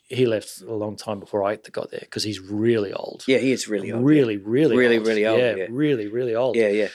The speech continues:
Speaker 1: <laughs>
Speaker 2: That was one of those situations where I didn't feel old
Speaker 1: You didn't feel
Speaker 2: that
Speaker 1: old
Speaker 2: day, yeah.
Speaker 1: when talking to Gordo?
Speaker 2: Mm.
Speaker 1: Yeah, yeah.
Speaker 2: Yeah.
Speaker 1: I love Gordo. But, yeah, so, and whenever I heard Gordo play, like, um, heard him a bunch with,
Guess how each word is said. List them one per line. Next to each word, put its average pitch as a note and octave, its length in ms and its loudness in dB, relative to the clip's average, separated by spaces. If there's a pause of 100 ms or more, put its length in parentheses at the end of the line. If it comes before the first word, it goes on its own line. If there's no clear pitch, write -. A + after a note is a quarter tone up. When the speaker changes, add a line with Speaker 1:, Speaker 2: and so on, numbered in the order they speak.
(100)
Speaker 1:
<laughs> - 380 -2
Speaker 2:
That E3 80 6
was D#3 140 4
one D#3+ 100 4
of D3+ 60 4
those C#3 160 4
situations B2+ 480 0
where A#2+ 80 2
I G#2+ 60 -4
didn't A#2 240 0
feel A2+ 260 0
old B2 200 4
Speaker 1:
You D#3 60 6
didn't C3+ 100 -2
feel C#3+ 120 2
Speaker 2:
that B2 80 6
Speaker 1:
old C3+ 120 4
Speaker 2:
day, G#2+ 200 2
yeah. G#2+ 100 -4
Speaker 1:
when B2 100 0
talking C#3 240 0
to B2+ 80 -4
Gordo? C#3+ 280 2
Speaker 2:
Mm. B2 120 0
Speaker 1:
Yeah, A#2 160 2 (300)
yeah. G2+ 80 -8 (600)
Speaker 2:
Yeah. G2+ 180 -2
Speaker 1:
I - 20 -2
love G2+ 260 -4
Gordo. - 280 -12 (100)
But, C3+ 100 -4
yeah, A#2 180 0
so, B2+ 380 0
and C3 280 -6
whenever C3+ 300 2
I A#2 40 0
heard A2+ 180 -2
Gordo A#2+ 300 0
play, A2+ 260 -2
like, A2 220 -4 (220)
um, G#2 380 -12 (520)
heard B2 140 0
him A2 120 -2
a G#2 60 -4
bunch G#2+ 260 -2
with, G#2 160 -10